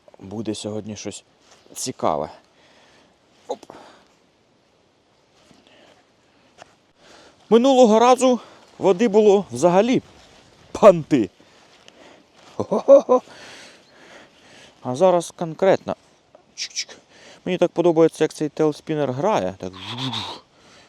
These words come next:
Вібрація така йде. Оп. І дуже ним далеко виходить закинути.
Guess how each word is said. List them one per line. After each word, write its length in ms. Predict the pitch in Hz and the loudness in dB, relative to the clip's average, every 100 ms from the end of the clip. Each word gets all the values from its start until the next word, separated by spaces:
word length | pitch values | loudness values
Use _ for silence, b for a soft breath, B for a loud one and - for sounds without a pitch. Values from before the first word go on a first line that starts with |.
| _ 101 | _ -14
Вібрація 480 | 98 160 175 104 - | -4 -2 -2 -6 -12
така 240 | 95 95 | -10 -10
йде. 260 | 92 87 - b b b b _ _ _ b b b b b b b _ | -10 -12 -16 b b b b _ _ _ b b b b b b b _
Оп. 180 | - 165 - b b _ _ b b b b _ _ - | -8 -8 -10 b b _ _ b b b b _ _ -14
І 60 | |
дуже 340 | 139 156 151 147 _ | -8 -6 -4 -6 _
ним 220 | 127 135 131 | -12 -8 -4
далеко 440 | 135 135 - 131 - | -2 -2 -2 -8 -8
виходить 440 | 123 - 120 117 | -12 -10 -8 -8
закинути. 540 | 107 117 92 85 - | -8 -12 -10 -12 -14